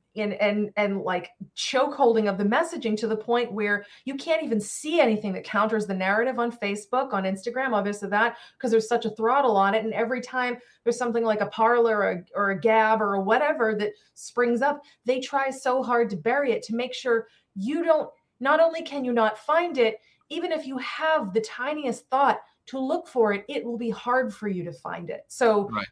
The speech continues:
Speaker 1: like, even these people who are, like, trying to, like, hatch out of their little egg of insulation and obedience, they can't. It's like there's Big Brother out there with the tape keeping the shell intact. It's like, "No, no, no.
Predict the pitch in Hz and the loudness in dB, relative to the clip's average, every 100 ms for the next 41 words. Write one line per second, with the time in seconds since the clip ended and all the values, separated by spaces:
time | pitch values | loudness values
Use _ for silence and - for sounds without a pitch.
0 | - 247 - 320 330 269 240 233 - 302 | -2 -4 -4 -4 -2 -2 -4 -8 -10 -8
1 | 277 247 214 247 240 226 214 214 - _ | -2 0 2 2 4 4 2 -2 -8 _
2 | _ _ _ - - 302 302 330 320 220 | _ _ _ -18 -12 4 6 6 4 2
3 | 202 233 214 214 - 277 269 285 277 254 | 2 4 2 0 -2 -2 0 2 2 2
4 | 226 226 262 254 226 247 285 226 202 226 | 0 0 2 2 2 0 0 0 -2 -4
5 | 214 254 262 - 220 226 277 285 285 214 | -4 -4 -6 -2 2 2 0 -6 -6 -4
6 | 190 190 285 302 196 190 - _ _ _ | -2 -4 -8 -4 -4 -4 -10 _ _ _
7 | _ _ 359 359 - 392 427 214 - - | _ _ -6 -6 -8 -4 0 0 -4 -14
8 | - 302 330 320 339 330 - _ - 156 | -14 -6 -6 -4 -8 -10 -12 _ -18 -10
9 | - 254 269 320 349 285 214 208 240 254 | -8 -6 0 2 2 4 2 4 2 2
10 | 254 240 233 214 - 330 285 - 294 294 | 4 4 2 -4 -4 -4 -4 -8 -12 -10
11 | 311 294 294 - 330 349 302 - 285 285 | -10 -10 -10 -4 -4 -4 -8 -8 -8 -8
12 | 320 370 359 - 240 269 277 339 453 415 | -4 -2 -2 -4 -4 -4 -4 -2 0 0
13 | 359 339 | -2 -4